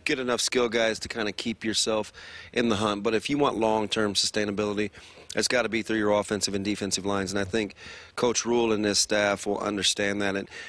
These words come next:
and I know there's this temptation to look at how, the manner in which games were played the last couple of years. Close, one-score games. You looked pretty good at,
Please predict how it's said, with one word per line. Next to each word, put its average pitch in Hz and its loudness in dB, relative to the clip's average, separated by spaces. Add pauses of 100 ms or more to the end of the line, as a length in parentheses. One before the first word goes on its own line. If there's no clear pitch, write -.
(180)
and 113 4
I 110 2
know 110 2
there's 113 0
this 117 2
temptation 107 0 (360)
to 113 0
look 117 2
at 104 0
how, 104 -2
the 104 -2
manner 110 0
in 110 0
which 113 0
games 104 0
were 107 -2
played 101 -2
the 98 -4
last 98 0
couple - -6
of 101 -10
years. 98 -4
Close, 113 2
one-score 110 -2
games. 104 -2 (480)
You 117 0
looked 117 2
pretty 113 0
good 113 2
at, 101 0